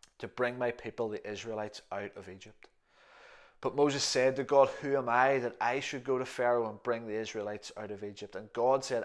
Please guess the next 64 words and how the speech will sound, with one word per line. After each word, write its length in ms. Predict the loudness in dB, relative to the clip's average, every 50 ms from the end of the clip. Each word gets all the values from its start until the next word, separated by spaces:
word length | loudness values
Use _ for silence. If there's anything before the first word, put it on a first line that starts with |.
| -2 -2
"I 280 | 0 0 2 0 0
will 180 | -2 -4 -6 -6
be 160 | -8 -10 -10
with 280 | -8 -10 -10 -10 -14 -14
you, 180 | -14 -14 -16 -18 _ _ _ _ _ -20 -20 -20 -20 _ _
and 180 | -8 -6 -2 0
this 240 | -2 0 0 -2
will 80 | -2 -2
be 140 | -2 -2 -4
the 100 | -4 -6
sign 480 | -8 -8 -6 -6 -6 -6 -10 -12 -14 -16 -16 -14
to 40 | -12
you 300 | -12 -12 -12 -14 -16 -20 _ _ _ -20 _ _ _ _ _ _ _ _ _ _ _ _ _ _ _ _ _ _ -20 _ -2
that 140 | 0 0 0
it 140 | 0 -2
is 120 | -4 -6 -6 -2
I 280 | 0 2 2 2 0 -2
who 140 | -6 -8 -8
have 120 | -8 -10
sent 360 | -10 -12 -12 -12 -12 -14 -14
you. 140 | -16 -16 -12 -8
When 160 | -6 -6 -2
you 100 | 0 0
have 160 | 0 0 -2
brought 280 | 0 4 4 4 4 2
the 60 | -2
people 380 | -8 -8 -12 -8 -6 -6 -6 -4 -4
out 180 | -4 -2 -2 -4
of 140 | -6 -8
Egypt, 480 | -10 -12 -12 -10 -12 -12 -12 -14 _ -20 _ _
you 200 | -10 -8 -8 -8
will 220 | -8 -8 -10 -10
worship 480 | -10 -12 -12 -12 -12 -14 -14 -16 -14 _
God 380 | -12 -10 -10 -10 -12 -14 -16 _
on 120 | -20 -20
this 220 | -20 -20 -20 -20 -20 -20
mountain." 380 | -20 -20 -20 _ -20 _ -20 _ _ _ _ _ _ _ _ _ _ _ -20 -20 -20 -20 -20 -20 -20 -20 _ _ _
And 120 | 0 4
Moses 260 | 4 6 6 4 0
said 240 | 2 4 6 6 6
to 80 | 6 4
God, 260 | 6 6 6 6 6
"Suppose 360 | 4 -2 0 2 2 4 4
I 80 | 2 0
go 200 | 2 2 2 2
to 80 | 2
the 60 | 2 2
Israelites 540 | 0 0 0 0 2 4 4 2 2 -2
and 100 | -8 -10
say 240 | -12 -6 -2 0 0
to 60 | 2
them, 280 | 2 0 0 0 -2 -4
'The 100 | -8 -12
God 280 | -6 -2 2 2 2 2
of 100 | 0 -4
your 120 | -6 -10
fathers 560 | -8 0 2 4 4 6 4 2 0 -2 -4
has 100 | -8 -10
sent 300 | -8 -6 -6 -6 -8 -8
me 100 | -12 -16
to 220 | -16 -12 -10 -8 -6
you,' 320 | -4 -2 -2 -2 -2 -4
and 100 | -6 -10
they 140 | -12 -12 -12